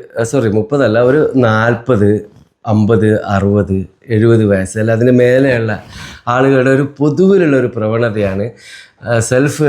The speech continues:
റിയലൈസേഷൻ, അതുപോലെ സെൽഫ് ലവ് എന്ന് പറയുന്നത്. കാരണം അവരുടെ നല്ല പ്രായത്തിൽ അവർ പലർക്ക് വേണ്ടിയിട്ടും പല കാര്യങ്ങൾക്ക് വേണ്ടിയിട്ടും അവരുടെ സ്വതസിദ്ധമായ അവരുടെ ചിന്തകൾ അവർ വേണ്ടാന്ന് വെച്ചിട്ടുണ്ട്.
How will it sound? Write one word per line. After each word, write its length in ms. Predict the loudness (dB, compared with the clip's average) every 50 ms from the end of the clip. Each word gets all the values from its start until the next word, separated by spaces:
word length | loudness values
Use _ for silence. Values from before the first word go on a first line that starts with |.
| 2 2
റിയലൈസേഷൻ, 720 | 2 2 2 2 0 0 -2 -2 -4 -4 -4 -6 -4 -4 -2
അതുപോലെ 380 | -2 -2 -2 -2 -2 -4 -6 -8
സെൽഫ് 480 | -6 -4 -4 -4 -4 -2 -2 -2 -2 -2 -2 -2
ലവ് 300 | 0 0 0 0 -2 -2
എന്ന് 160 | -2 -2 -2
പറയുന്നത്. 460 | -2 -4 -4 -4 -6 -6 -8 -8 -6 -4
കാരണം 240 | -2 0 0 0 0
അവരുടെ 520 | 0 0 0 0 0 0 0 0 -2 -4 -10 -20 -20 -20 -20 _ _ _ -6 -4
നല്ല 320 | -2 0 2 2 2 2
പ്രായത്തിൽ 560 | 0 -2 -2 -2 -4 -6 -6 -10 -14 -16 -16 -18 -20 -18 -8
അവർ 300 | -4 -2 0 0 0 0 -2
പലർക്ക് 420 | -2 0 0 0 0 -2 -2 -2
വേണ്ടിയിട്ടും 600 | 0 0 0 0 -2 -4 -6 -8 -8 -10 -12 -12 -8 -6
പല 120 | -6 -4
കാര്യങ്ങൾക്ക് 600 | -4 -4 -4 -2 -2 0 0 2 0 0 -2 -4
വേണ്ടിയിട്ടും 380 | -4 -4 -4 -6 -8 -6 -4 -4
അവരുടെ 320 | -4 -2 -2 -4 -4 -6 -8 -14 _ -20
സ്വതസിദ്ധമായ 840 | -12 -6 -4 -2 -2 -2 0 0 0 0 2 2 2 2 0 0 -2
അവരുടെ 440 | -2 -2 -2 -2 -2 -2 -4 -6 -6 -12 -20 -20 -20 -20 _
ചിന്തകൾ 440 | -4 -2 0 0 2 2 0 2 2
അവർ 180 | 2 2 2 0
വേണ്ടാന്ന് 440 | 0 0 0 -2 0 -2 -2 -2 -4
വെച്ചിട്ടുണ്ട്. 420 | -6 -6 -12 -14 -14 -14 -16 -18